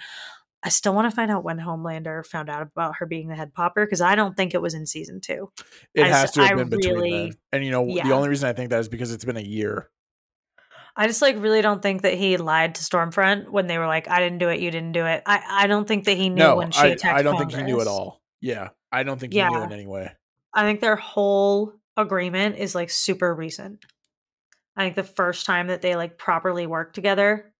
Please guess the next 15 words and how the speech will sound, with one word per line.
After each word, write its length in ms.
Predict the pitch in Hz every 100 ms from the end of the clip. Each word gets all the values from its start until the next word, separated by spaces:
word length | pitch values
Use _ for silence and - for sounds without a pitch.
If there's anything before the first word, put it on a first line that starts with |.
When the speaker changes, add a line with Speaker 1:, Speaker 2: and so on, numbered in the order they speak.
| _ _ -
Speaker 1:
after 320 | 175 - 180
he 140 | 180 175
no 160 | 165
doubt 240 | 156 151 -
came 180 | 165
to 60 | 156
her 100 | 165
and 80 | 160
was 120 | 165
like, 160 | 160 160
"I 80 | 165
know 140 | 151
about 280 | 175 - 240
you," 180 | 262 254 _ - _ _
Speaker 2:
Yeah. 680 | 139 135 135 135 131 131